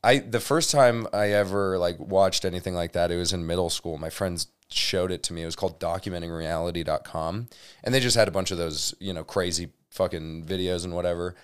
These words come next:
Uh, and I saw one called The Bjork Stalker, and it was this dude, I think he was in Texas, but he was, like, very overweight. He was obsessed with Bjork, the singer, like, like, crazy obsessed with her.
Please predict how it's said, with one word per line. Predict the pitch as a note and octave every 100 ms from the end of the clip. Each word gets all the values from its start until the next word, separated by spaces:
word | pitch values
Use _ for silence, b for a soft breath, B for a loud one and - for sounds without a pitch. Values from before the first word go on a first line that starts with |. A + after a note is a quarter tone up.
| b b b _
Uh, | F2+ F2 E2 D#2 F2+
and | G2+
I |
saw | G#2 A2+ G#2
one | F#2+ G2 G2
called | F#2+ F#2
The | E2
Bjork | C#2+ D#2+ E2 F2+ -
Stalker, | - G2+ G#2+ - A#2+ C#3 -
and | F#2+
it |
was | F#2 E2+
this | E2+ D#2+
dude, | D2+ F#2+ F2+ E2 D#2+ E2 b b b b _
I | G2
think | C#3
he |
was | A#2+ F2+
in | D#2
Texas, | - E2 - C2 C2+
but | - E2+
he | F#2+
was, | E2+
like, | F2 D#2
very | F#2+ G2+ G2
overweight. | F#2 F2+ E2 D#2+ E2+ - b b b
He | G2+
was | F#2
obsessed | E2 D#2+ - - F#2+ -
with | F2 -
Bjork, | D#2 D#2 C2 - - _
the | F2 E2+
singer, | - F2 F2 G2 A#2+ B2 _ _
like, | G2 - - _ _ _ _ _ C3
like, | G2+ E2+
crazy | - - B2 A#2 G2+ F#2
obsessed | D#2+ F#2 E2+ D#2+
with | D#2
her. | D2